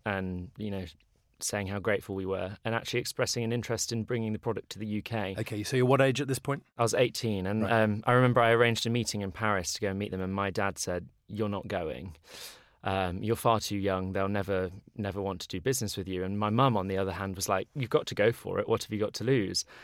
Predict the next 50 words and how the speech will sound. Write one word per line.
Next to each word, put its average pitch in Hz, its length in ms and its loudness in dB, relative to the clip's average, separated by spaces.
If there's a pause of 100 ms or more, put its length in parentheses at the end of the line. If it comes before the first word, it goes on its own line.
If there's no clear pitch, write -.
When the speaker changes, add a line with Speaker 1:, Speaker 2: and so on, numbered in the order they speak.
(220)
Speaker 1:
And 113 160 2
in 113 100 2
the 113 80 2
end, 101 220 0
I 104 100 4
ended 98 220 -2
up 101 120 -10
going, 101 720 -2
um, 98 560 0
and 98 320 -6
secured - 340 -2
the 95 80 -6
sole 101 200 -2
U 95 120 -4
K 95 200 -6
distributor 95 520 -8
rights 95 240 -4
for - 80 -16
the 101 80 -8
product, 101 320 -6
and 98 140 -6
the 90 60 -8 (240)
sort - 220 -6
of 90 80 -8 (200)
company's 101 400 -6
grown 101 280 0
from 98 200 -6
there, 104 160 0
and 92 100 -4
we 95 80 -4
now 104 180 -2
do 95 140 -4
all 101 160 -4
sorts 101 300 -8
of 90 100 -16
different 101 260 -8
projects. 104 520 -8
Speaker 2:
So 127 80 -2
give 170 120 2
us 131 120 -2
a 143 60 -2
sense 131 280 0
of 123 60 -2
the 123 80 -2
company 117 340 2
today, 117 300 2
something 120 260 2
you're 110 100 2
proud 110 380 4
of 101 180 2